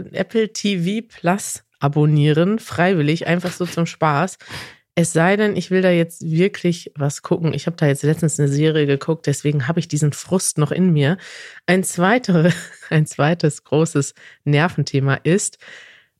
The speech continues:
und das ist wirklich etwas, wo ich denke, okay, so eine Serie produziert natürlich tolle, lange Abs-, Vorspänne und Abspänne. Wie nennt man das?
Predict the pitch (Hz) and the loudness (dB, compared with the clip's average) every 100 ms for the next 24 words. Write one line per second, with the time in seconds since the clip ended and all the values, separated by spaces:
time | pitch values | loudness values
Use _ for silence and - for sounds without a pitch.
0 | - 185 185 175 185 233 - 208 202 - | 0 2 2 0 0 -2 -2 -2 -2 -2
1 | 190 190 185 - - _ _ _ _ _ | -2 0 -2 -2 -16 _ _ _ _ _
2 | _ 147 - 170 170 180 175 170 175 185 | _ -16 -12 -4 0 0 2 0 2 2
3 | 175 175 - 170 - 208 214 240 247 - | 0 -2 -4 -4 -4 -2 0 2 0 -6
4 | _ - 165 180 180 160 185 202 208 208 | _ -8 0 2 2 2 2 2 2 0
5 | - 165 165 - - 185 170 185 185 175 | -2 -2 -2 -2 -2 -2 -2 -2 -2 -2
6 | - 185 202 202 160 170 185 175 175 - | -2 0 2 2 2 2 2 0 -2 -4
7 | 180 - - - _ _ - - 165 214 | -4 -6 -10 -12 _ _ -10 -2 0 0
8 | - - 208 226 233 165 160 185 - - | -4 -2 0 0 0 -2 -2 -4 -6 -16
9 | - 127 120 113 139 170 185 220 208 208 | -6 -2 0 -2 0 2 2 0 0 -2
10 | - | -8